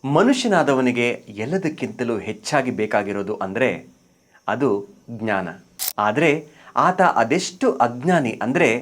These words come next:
ಒಂದು ಚೂರು ಜ್ಞಾನ ತಲೆಗೆ ಹತ್ತಿತ್ತು ಅಂದ್ರೆ ಈ ಭೂಮಿಯ ಮೇಲೆ ನಾನೇ ಅಂತ ಮೆರೆದಾಡೋದಕ್ಕೆ ಶುರು ಮಾಡ್ತಾನೆ. ಆದ್ರೆ ಕೃಷ್ಣ ಹೇಳಿದ್ದು ಏನಂದ್ರೆ, ಒಬ್ಬ ವ್ಯಕ್ತಿ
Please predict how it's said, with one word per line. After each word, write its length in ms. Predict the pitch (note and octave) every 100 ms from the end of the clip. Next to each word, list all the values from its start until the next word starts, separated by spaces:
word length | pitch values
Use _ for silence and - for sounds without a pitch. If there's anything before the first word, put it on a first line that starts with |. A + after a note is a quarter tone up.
| - _ _ _
ಒಂದು 380 | A2+ D3+ G#3+ D#3+
ಚೂರು 380 | - - A#3 B3 C3
ಜ್ಞಾನ 420 | A2+ A#2 C#3 F3
ತಲೆಗೆ 420 | E3 - A#2 C#3+ B2+
ಹತ್ತಿತ್ತು 560 | G2 - - F#3+ C#3 A2+
ಅಂದ್ರೆ 380 | G2 C#3 F3+ B2+ C3 - _ _ - -
ಈ 100 | C3+ C#3 F#2
ಭೂಮಿಯ 480 | F#2+ C#3+ A3+ A3+ F#3
ಮೇಲೆ 380 | B2+ B2 D#3 C#3 - - - - G2
ನಾನೇ 400 | G2+ G#2+ D#3+ G#3+ A#3+
ಅಂತ 300 | E3+ D#3 D3 A2
ಮೆರೆದಾಡೋದಕ್ಕೆ 680 | G2+ A#2+ D#3 D#3 A2+ G#2+ E3+
ಶುರು 240 | - C3
ಮಾಡ್ತಾನೆ. 460 | G#2+ F#2+ - E2 F#2 - _ _ - -
ಆದ್ರೆ 280 | A2 G#2+ G#2+
ಕೃಷ್ಣ 360 | G2 G#2+ - D3
ಹೇಳಿದ್ದು 420 | A#2+ G#2 F#2+ G2
ಏನಂದ್ರೆ, 460 | F#2+ G2+ F#2+ A2+ G#2+ E2+ - _ _ -
ಒಬ್ಬ 200 | C3+ B2 A2
ವ್ಯಕ್ತಿ 400 | G2+ A#2 - A3